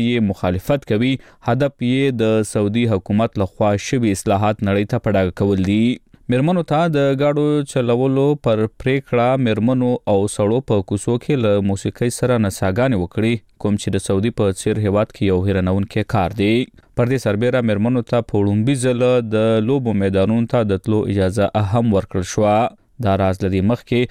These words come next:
یوازې سړو ته اجازه وه چې د موسیقۍ یو کنسرت ته ولاړ شي. ورځپاڼه لیکي، دا اقدامات د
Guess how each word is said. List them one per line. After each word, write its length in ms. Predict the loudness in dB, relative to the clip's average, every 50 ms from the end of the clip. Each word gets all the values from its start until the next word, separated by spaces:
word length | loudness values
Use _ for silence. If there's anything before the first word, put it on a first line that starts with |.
| -6 -20 -20 -20 _ -2 0
یوازې 320 | 0 2 2 0 0 -2 -2 -2
سړو 200 | 0 0 0 0 0
ته 100 | 0 0 2 0 -2 -4 _ -4 -2 0
اجازه 340 | 0 0 0 0 0 0
وه 100 | 0 0 0 -2
چې 60 | -4 -4
د 80 | -2 -2
موسیقۍ 360 | -4 -4 -4 -8 -4 -2 0 0
یو 80 | 0 0 -2 -4
کنسرت 340 | -4 -2 -2 -4 -4 -4 _ -2
ته 80 | 0 0 2
ولاړ 320 | 2 2 2 0 -2 -4 -2
شي. 160 | 0 0 2 2 0 -2 _ _ _ -4
ورځپاڼه 420 | -2 -2 -2 -2 -2 -2 0 0 0 -2
لیکي، 280 | -4 -4 -4 -2 0 0 0 0
دا 80 | 0 0 0 0 -2
اقدامات 420 | 0 0 2 2 4 2 2 2
د 180 | 2 2 2